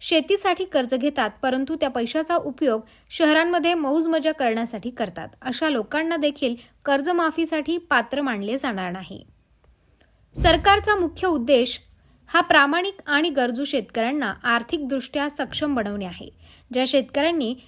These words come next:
नैसर्गिक आपत्तीमुळे किंवा इतर अडचणींमुळे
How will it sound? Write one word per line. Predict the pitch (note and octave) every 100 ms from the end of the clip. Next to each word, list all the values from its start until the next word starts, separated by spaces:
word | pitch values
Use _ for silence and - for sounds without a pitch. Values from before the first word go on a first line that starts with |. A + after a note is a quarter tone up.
| _ C#4+
नैसर्गिक | C#4+ C#4+ F#4 E4+ F#4+ F4
आपत्तीमुळे | C4+ C#4+ C#4 D#4 C#4+ C#4+ C#4+
किंवा | C#4+ C4+ C#4 D#4
इतर | B3 D#4+
अडचणींमुळे | F4+ C#4+ A#3+ C#4 C4+ C#4+ D#4+ A3